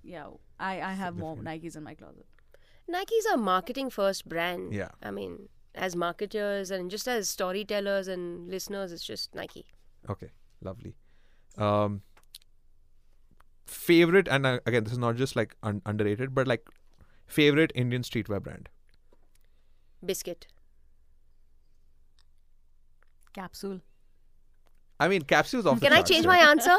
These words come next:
Speaker 2: <laughs>
Speaker 3: Can
Speaker 2: I mean,
Speaker 3: I?
Speaker 2: Capsule is off the charts. Of course. Y'all, it's, it's, uh, streetwear as in, like, you know, like, a native, uh, homegrown brand, uh, Biscuit, okay, but why Biscuit?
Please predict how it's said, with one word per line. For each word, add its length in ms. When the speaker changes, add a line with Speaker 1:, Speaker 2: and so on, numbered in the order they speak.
Speaker 2:
<laughs> 160
Speaker 3:
Can 140
Speaker 2:
I 60
mean, 120
Speaker 3:
I? 40
Speaker 2:
Capsule 400
is 100
off 240
the 80
charts. 400
Of 180
course. 520
Y'all, 340
it's, 220
it's, 380
uh, 80
streetwear 300
as 60
in, 60
like, 160
you 80
know, 200
like, 180
a 60
native, 600
uh, 220
homegrown 360
brand, 360
uh, 180
Biscuit, 300
okay, 360
but 180
why 180
Biscuit? 340